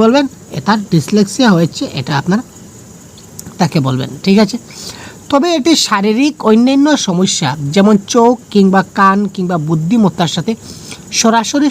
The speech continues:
সম্পর্কযুক্ত নয়। এই সমস্যাটা চোখ কিংবা কান কিংবা বুদ্ধিমত্তার সাথে সরাসরি সম্পর্কযুক্ত নয়। পৃথিবীর অনেক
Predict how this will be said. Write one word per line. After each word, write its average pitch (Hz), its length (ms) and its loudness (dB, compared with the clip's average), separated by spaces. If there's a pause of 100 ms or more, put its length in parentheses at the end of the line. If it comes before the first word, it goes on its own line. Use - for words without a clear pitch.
(100)
সম্পর্কযুক্ত 185 720 -2 (180)
নয়। 120 180 0 (880)
এই 254 160 6
সমস্যাটা 233 440 2 (560)
চোখ 269 180 2 (160)
কিংবা 226 240 4 (160)
কান 214 180 2 (160)
কিংবা 190 220 0 (120)
বুদ্ধিমত্তার 190 720 2
সাথে 214 180 0 (120)
সরাসরি 175 460 2
সম্পর্কযুক্ত 170 480 -2 (100)
নয়। 240 120 0 (600)
পৃথিবীর 262 400 2
অনেক 262 160 2